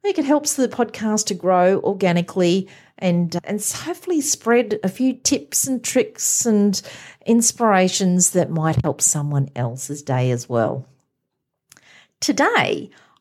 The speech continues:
I want to have a look at a concept that I came up with when I had a massage last year in Bali. And what I got for myself out of that massage was my strength was my weakness. So let me say a bit more about that.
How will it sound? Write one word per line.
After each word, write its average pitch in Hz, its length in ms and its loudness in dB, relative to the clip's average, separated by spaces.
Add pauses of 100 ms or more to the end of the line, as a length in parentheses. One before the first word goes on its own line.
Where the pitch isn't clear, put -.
I 190 60 2
want 247 200 2
to 302 60 -4
have 359 260 -8
a 330 40 2
look 185 300 2
at 175 160 2
a 147 140 -4
concept - 800 -2 (300)
that 180 120 0
I 190 80 4
came 202 380 2
up 190 180 0
with 190 180 2
when 160 140 0
I 160 80 0
had 175 220 -2
a 254 40 -2
massage 180 920 0 (260)
last 247 400 -2
year 214 140 4
in 175 100 2
Bali. 156 580 0
And 240 140 0
what 294 100 4
I 285 40 4
got 233 260 0
for - 140 -2
myself 214 560 2
out 180 120 2
of 180 60 0
that 156 180 0
massage 185 640 -2
was 254 560 0 (380)
my 202 140 2
strength 202 720 0 (200)
was 190 180 0
my 139 160 2
weakness. - 840 -2 (680)
So - 180 -4
let 311 140 2
me 285 100 -2
say 226 240 2
a 190 60 2
bit 185 180 0
more 165 220 2
about 160 320 -2
that. 208 260 0